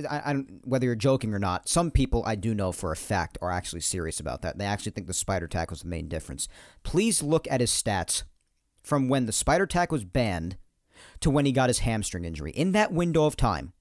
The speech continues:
he was still really solid. So I think it was more the injury and then maybe a shortened spring training and coming into this year, just having trouble adjusting. I don't know. Shortened spring, cold weather, as much as I hate the excuses.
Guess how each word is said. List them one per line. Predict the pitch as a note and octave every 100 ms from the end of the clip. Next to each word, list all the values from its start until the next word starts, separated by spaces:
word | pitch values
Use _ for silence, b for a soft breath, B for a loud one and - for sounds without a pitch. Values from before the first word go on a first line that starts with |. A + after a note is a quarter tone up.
| _ _ _ _ _ _ _
he | -
was | F3+ E3+
still | A3 F#3+
really | A2+ C3 E3 D#3+
solid. | - C#3 C3+ G#2 C#2+ - _ _ _ _ _ _ _ _ _ _ _ b b
So | -
I | D#3
think | G3+
it | G#3
was | C#3+
more | E3+ E3+
the | C3+
injury | D3 E3 C#3+ D#3+ D#3+
and | C#3+ B2+
then | A#2+ A2+ G#2 b b b b b b b _
maybe | B2 D#3
a | E3
shortened | - E3 D#3+
spring | - E3+ D#3
training | D#3 D#3 D#3
and | C#3+
coming | - D3+ D#3
into | C#3+ D3+
this | D3 -
year, | C3+ C#3+ D3
just | B2 -
having | C3 B2+
trouble | - C#3+ B2+
adjusting. | A#2+ C3 C3 - C3+
I | A2+
don't | B2+ B2
know. | C3 C#3 C3+ _ _ _ _ _ -
Shortened | - C3+ B2
spring, | - C3 C3 C3 C3 - _ -
cold | A#2+ B2+
weather, | A2 C3+ C3
as | A2
much | C3
as | -
I | -
hate | - C#3+ -
the |
excuses. | B2 - - D3 - D#3 D#3